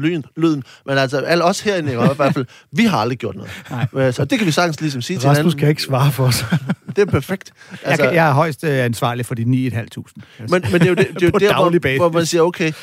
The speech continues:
Speaker 1: jamen, øh, det, og det kan da godt være, at der er nogen, som, øh, hver aften, hver gang de har været i byen på en fredag eller en lørdag, øh, øh, forsøger sig med et eller andet. Og det tæller jo så, øh, rimelig meget, hvis de gør det, øh,
Speaker 2: Ja.
Speaker 1: det en, en hundrede gange om året. Altså,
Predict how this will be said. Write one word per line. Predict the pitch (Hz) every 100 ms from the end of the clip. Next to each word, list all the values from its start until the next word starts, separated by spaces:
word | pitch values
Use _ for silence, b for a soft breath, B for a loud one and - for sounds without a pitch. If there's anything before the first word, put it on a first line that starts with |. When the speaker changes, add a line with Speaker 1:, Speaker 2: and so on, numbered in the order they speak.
| B 107
Speaker 1:
jamen, | 147 151 143 -
øh, | 147
det, | 139
og | - 147
det | 160
kan |
da | 151
godt | 143 190
være, | 185
at | 131 -
der |
er | 139
nogen, | 143 156 170 175 b _
som, | - 143 131 117
øh, | 104 123 92 110 110 - 120 120 - 139
hver | 160
aften, | 147 160 - -
hver | 156 160
gang | 160 156
de | 147
har | 143
været | 131 123
i |
byen | - 175 165
på | 143
en | 127
fredag | 143 151
eller | 156 120
en | 123
lørdag, | 127 151 151 B B -
øh, | 131 123 117
øh, | 101 98 110 - -
forsøger | 143 175
sig | 160 147
med | 143
et |
eller | 160
andet. | 139 151 B B B
Og | - 139
det | 165 160
tæller | 180 175
jo | 165 127
så, | 117 147 135 117
øh, | 123
rimelig | 139 185
meget, | 143 160
hvis | 147 139
de | 131
gør | 147
det, | 151 165
øh, | 143
Speaker 2:
Ja. | 123 107 104 101
Speaker 1:
det | 95 104 110
en, | 120 123 -
en | 123
hundrede | 156 202
gange | 147 143
om | 147
året. | 120 131 b b -
Altså, | 139 120